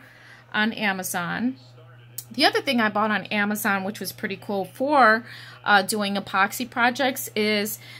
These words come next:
this little kit right here. I'll show you the, the front of the box. It's called Let's Resin. Let's Resin, Be Creative, and Have Fun, right?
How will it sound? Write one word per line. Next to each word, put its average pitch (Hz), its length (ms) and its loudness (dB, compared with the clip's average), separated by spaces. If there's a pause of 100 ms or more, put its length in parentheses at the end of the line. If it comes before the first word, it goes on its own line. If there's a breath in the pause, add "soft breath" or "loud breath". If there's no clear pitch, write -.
(120)
this 302 280 0
little 285 220 0
kit - 320 -2
right 269 200 0
here. 233 720 0
I'll 226 100 -4
show 254 220 -2
you 254 80 -2
the, 208 120 -4
the 196 180 -10
front 240 240 2
of 214 60 4
the 208 60 0
box. 202 680 -2 (580 loud breath)
It's 269 240 0
called 220 580 4 (380 loud breath)
Let's 226 460 2
Resin. 208 440 0
Let's 240 240 -2
Resin, 233 440 0
Be 220 160 -2
Creative, 208 440 -2
and 208 120 -4
Have 190 200 0
Fun, 214 340 2
right? 196 340 0